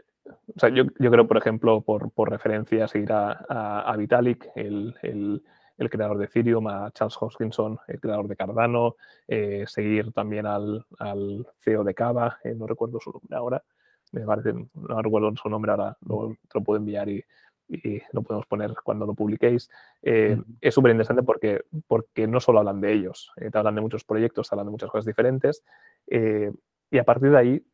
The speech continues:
Speaker 1: cuando, cuando uno de estos habla de un concepto, de alguna idea, de algún proyecto, ir al proyecto,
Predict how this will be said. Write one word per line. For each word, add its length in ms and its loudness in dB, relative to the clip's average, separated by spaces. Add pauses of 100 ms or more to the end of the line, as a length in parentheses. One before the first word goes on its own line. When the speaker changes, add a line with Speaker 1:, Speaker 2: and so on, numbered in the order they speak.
(120)
Speaker 1:
cuando, 680 0
cuando 300 -6
uno 180 0
de 100 4
estos 280 -2
habla 220 4
de 60 0
un 200 -4
concepto, 500 -4
de 60 0
alguna 200 -4
idea, 360 -2
de 60 -6
algún 200 -4
proyecto, 580 -4 (340)
ir 160 4
al 100 4
proyecto, 680 -2